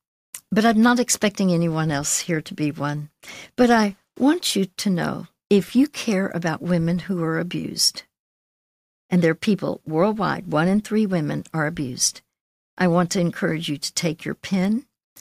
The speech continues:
and I want you to, I'm gonna give you what will help you help them,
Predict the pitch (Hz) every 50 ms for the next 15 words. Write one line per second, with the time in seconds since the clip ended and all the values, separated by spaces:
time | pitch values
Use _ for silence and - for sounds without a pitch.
0 | _ _ _ _ _ _ _ _ - 175 175 170 165 180 180 180 175 - - 175
1 | 165 160 - _ _ - - - 185 156 - _ _ - 190 208 208 233 220 190
2 | 208 247 254 247 - 151 147 - - - 202 190 - - 175 175 - - - -
3 | - - 226 202 208 - - 196 220 262 254 196 165 156 - - _ - - 196
4 | 190 180 _ - - 185 165 135 - - -